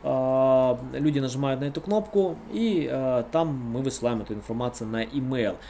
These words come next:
Эта email-ловушка очень хорошо работает, тоже пополняет email-базу.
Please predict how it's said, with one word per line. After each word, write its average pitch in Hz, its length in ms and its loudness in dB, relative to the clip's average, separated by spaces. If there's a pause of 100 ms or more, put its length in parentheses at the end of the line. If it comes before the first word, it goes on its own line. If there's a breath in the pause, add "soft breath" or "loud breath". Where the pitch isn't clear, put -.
(100)
Эта 170 200 0
email-ловушка 131 540 0
очень 123 180 -4
хорошо 123 300 -6
работает, 170 540 2
тоже 165 200 -2
пополняет 127 500 -2
email-базу. 113 600 0